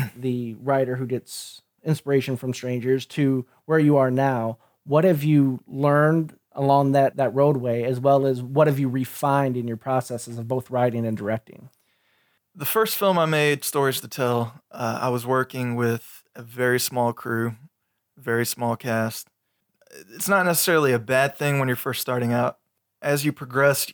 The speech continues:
Speaker 2: you want to step up your game more and more with each project.
Speaker 1: Of course.
Speaker 2: And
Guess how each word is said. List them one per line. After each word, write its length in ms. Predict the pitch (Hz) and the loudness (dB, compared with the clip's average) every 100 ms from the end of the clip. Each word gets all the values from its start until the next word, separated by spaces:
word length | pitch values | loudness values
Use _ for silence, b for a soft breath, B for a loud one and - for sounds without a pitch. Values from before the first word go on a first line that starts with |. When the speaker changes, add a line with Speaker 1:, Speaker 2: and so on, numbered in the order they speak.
| _ | _
Speaker 2:
you 200 | 143 131 | -10 -6
want 420 | 123 131 139 - - | -2 0 -2 -4 -8
to 280 | - 127 120 | -4 -2 -2
step 300 | - 131 - | -4 -4 -6
up 140 | - | -6
your 100 | 127 | -6
game 420 | 120 123 113 110 98 117 | -2 0 0 -2 -8 -10
more 240 | 147 131 | -4 -2
and 80 | 123 | 0
more 160 | 120 120 | 0 0
with 120 | 117 | -2
each 200 | 123 - | -6 -8
project. 480 | 123 120 120 - - _ _ | -4 -4 -4 -10 -14 _ _
Speaker 1:
Of 120 | - | -20
course. 420 | - - - - _ _ _ - | -18 -18 -18 -20 _ _ _ -10
Speaker 2:
And 480 | 131 127 123 120 | -4 -2 -2 -4